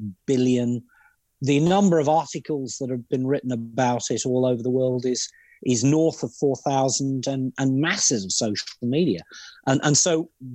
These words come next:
the reason I travel the world is I suddenly realized that, you know, this was an issue that, that transcended borders and cultures.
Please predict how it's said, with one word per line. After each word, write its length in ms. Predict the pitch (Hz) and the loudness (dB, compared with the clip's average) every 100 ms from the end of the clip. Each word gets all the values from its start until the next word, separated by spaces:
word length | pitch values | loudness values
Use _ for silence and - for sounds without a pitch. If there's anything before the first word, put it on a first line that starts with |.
| 120 120 - _ _ | -14 -16 -20 _ _
the 180 | 131 131 | -6 -2
reason 400 | 143 190 170 143 | 2 4 2 0
I 140 | 135 | -2
travel 400 | 131 - 147 139 | -2 0 0 0
the 80 | 120 | -2
world 400 | 117 156 151 110 | 0 2 2 -2
is 100 | 110 | -6
I 80 | 127 | -8
suddenly 420 | - 156 135 127 | -6 -6 -6 -4
realized 720 | 127 151 160 123 101 95 - - _ | 0 2 2 0 -6 -10 -12 -14 _
that, 140 | 120 110 _ _ _ _ _ _ - | -10 -10 _ _ _ _ _ _ -8
you 80 | |
know, 80 | 135 | -4
this 220 | 151 - | -2 -2
was 120 | 143 117 | -2 -2
an 120 | 143 | -2
issue 280 | - 151 143 | -2 -2 -2
that, 120 | 135 - - | -4 -12 -10
that 160 | 139 | -8
transcended 880 | - 147 147 - 160 151 139 139 110 _ _ | -4 -4 -2 -2 -2 -2 0 0 -2 _ _
borders 480 | 147 147 156 147 127 | 0 4 4 2 0
and 120 | 135 | -4
cultures. 920 | - 151 156 - 147 - 180 185 - | -2 -2 -2 -10 -12 -6 -4 -2 -4